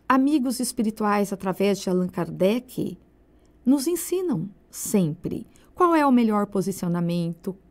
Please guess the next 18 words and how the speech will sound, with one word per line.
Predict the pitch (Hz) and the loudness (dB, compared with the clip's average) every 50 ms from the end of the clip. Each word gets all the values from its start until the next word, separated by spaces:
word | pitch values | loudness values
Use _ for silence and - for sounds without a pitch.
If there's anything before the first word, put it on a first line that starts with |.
| _ | _
quais | - 330 330 320 320 | 2 4 4 4 2
são | - - - 269 254 233 | 0 -2 0 2 2 2
as | 214 - - | 2 0 0
melhores | 220 196 190 190 185 180 170 165 156 | 0 2 2 2 2 2 0 -2 -4
escolhas, | 170 156 - - - - 190 180 175 175 175 170 175 170 175 180 175 - - - - - - - - - - | -6 -8 -8 -8 -2 2 2 4 4 4 4 2 2 2 2 2 0 -2 -6 -8 -10 -14 -20 -20 -20 -20 -2
como | - 440 427 403 359 | 2 2 4 4 4
devemos | 277 294 269 214 262 247 233 226 220 190 - | 2 2 2 2 4 4 6 4 4 2 2
agir. | 202 190 185 - - - - 175 175 175 175 175 175 175 165 165 - _ _ _ _ _ _ _ _ _ _ _ - | 2 2 0 0 -2 -2 -2 0 2 2 2 2 2 0 -2 -4 -10 _ _ _ _ _ _ _ _ _ _ _ -4
Então, | 277 285 - - 302 302 302 285 262 | -4 -4 -2 0 0 2 4 4 6
nós | 220 226 262 302 311 254 - - - - - - - - - - - _ _ - | 6 6 6 6 6 4 2 0 -4 -6 -8 -10 -16 -20 -20 -20 -20 _ _ 2
lemos, | 185 190 196 202 202 196 196 190 185 196 208 - - - - - - _ - | 4 4 6 4 4 4 4 2 2 0 -2 -4 -4 -6 -8 -12 -12 _ -4
estudamos | 208 - - - - - 196 170 165 202 196 190 196 190 190 190 196 196 196 196 - - - - - - - _ _ _ | -4 -2 -4 -4 -4 -4 -2 2 4 4 4 4 4 4 4 4 2 2 0 -2 -4 -4 -6 -6 -8 -14 -20 _ _ _
para | 294 285 294 320 311 | 0 0 2 2 2
isso, | 262 240 233 - - - - - - - - - - - - - - _ - | 2 2 0 -2 -4 -6 -6 -8 -10 -12 -16 -20 -20 -20 -20 -20 -20 _ 4
para | 262 269 277 285 285 285 277 285 294 311 - - _ _ _ - | 6 8 8 8 6 4 2 0 0 -2 -6 -10 _ _ _ -6
que | - - 254 269 294 330 - - - _ _ _ _ _ _ _ _ _ - | 2 4 6 6 6 4 2 -2 -10 _ _ _ _ _ _ _ _ _ 4
esse | 339 359 359 - 339 | 4 4 4 2 -2
caminhar | - - 320 294 285 294 262 214 185 160 156 - | 0 0 0 2 2 2 2 2 2 0 -2 -6